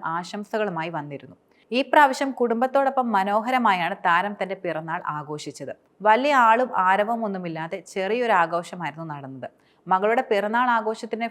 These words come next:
ഫോട്ടോ സോഷ്യൽ മീഡിയയിൽ പ്രിയദർശൻ പങ്കുവയ്ക്കുകയും ചെയ്തു. ചോക്ലേറ്റ് കേക്കിന് മുന്നിൽ നിറച്ചിരിയുമായി ഇരിക്കുന്ന കല്യാണിയെയും സമീപത്തായി സഹോദരൻ സിദ്ധാർത്ഥിനെയും ഭാര്യ മെർലിനെയും പ്രിയദർശനെയും കാണുവാൻ കഴിയും. ബർത്ത്ഡേ ഗേൾ കല്യാണി അടക്കം എല്ലാവരും സിമ്പിൾ ലുക്കിലാണ്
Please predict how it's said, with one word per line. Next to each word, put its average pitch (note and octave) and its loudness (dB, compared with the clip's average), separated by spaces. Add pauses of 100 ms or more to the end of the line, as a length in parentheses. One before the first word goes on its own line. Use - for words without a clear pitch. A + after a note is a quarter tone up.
ഫോട്ടോ F#3 -2 (140)
സോഷ്യൽ G3 -6
മീഡിയയിൽ G#3 -2
പ്രിയദർശൻ F#3 -6
പങ്കുവയ്ക്കുകയും F#3+ -2
ചെയ്തു. C#3 -12 (520)
ചോക്ലേറ്റ് A#3 2
കേക്കിന് C#4+ -2
മുന്നിൽ G#3+ -4 (100)
നിറച്ചിരിയുമായി B3 -4
ഇരിക്കുന്ന G3 -4 (100)
കല്യാണിയെയും G3 -2 (160)
സമീപത്തായി A3 -4
സഹോദരൻ F#3+ -2 (100)
സിദ്ധാർത്ഥിനെയും G#3 0
ഭാര്യ E3+ 0 (120)
മെർലിനെയും F#3+ -6 (400)
പ്രിയദർശനെയും A#3+ 2
കാണുവാൻ F#3 0
കഴിയും. C3+ -8 (440)
ബർത്ത്ഡേ A#3 6 (120)
ഗേൾ D4 4 (100)
കല്യാണി G#3 2
അടക്കം F#3+ -2 (120)
എല്ലാവരും G#3+ 0 (120)
സിമ്പിൾ A#3 -2
ലുക്കിലാണ് F#3+ -2